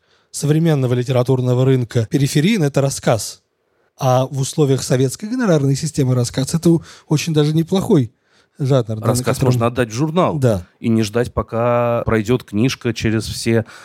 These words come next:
Speaker 2: согласования в издательстве, а вот, э, та-, или там в
Speaker 1: Собственно,
Speaker 2: газету,
Speaker 1: да, э,
Speaker 2: получить гонорар
Speaker 1: этот жанр,
Speaker 2: прямо
Speaker 1: который
Speaker 2: сейчас.
Speaker 1: журналы до сих пор, может быть, даже несколько искусственно, да, поддерживают его бытование, создавая там специальные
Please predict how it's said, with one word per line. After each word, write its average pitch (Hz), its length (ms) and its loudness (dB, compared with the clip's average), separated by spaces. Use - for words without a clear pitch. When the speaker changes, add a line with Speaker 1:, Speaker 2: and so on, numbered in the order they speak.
Speaker 2:
согласования 110 920 -2
в 104 100 -2
издательстве, 104 800 -2
а 95 80 2
вот, 98 320 -4
э, 101 380 -2
та-, 95 100 -4
или 95 160 0
там 87 160 -6
в 87 60 -10
Speaker 1:
Собственно, 104 320 2
Speaker 2:
газету, 143 220 -2
Speaker 1:
да, 127 140 4
э, 131 100 -2
Speaker 2:
получить 127 380 -2
гонорар 107 360 -2
Speaker 1:
этот 139 240 0
жанр, 202 280 -2
Speaker 2:
прямо 135 200 2
Speaker 1:
который 156 260 2
Speaker 2:
сейчас. 135 40 -2
Speaker 1:
журналы 156 500 2
до 147 180 0
сих 135 240 -2
пор, 185 300 2
может 143 280 2
быть, 139 120 -4
даже 139 200 0
несколько 139 440 -2
искусственно, 170 760 0
да, 160 160 2
поддерживают 147 760 0
его 127 160 0
бытование, 127 600 0
создавая 120 440 0
там 110 140 -6
специальные 127 600 -2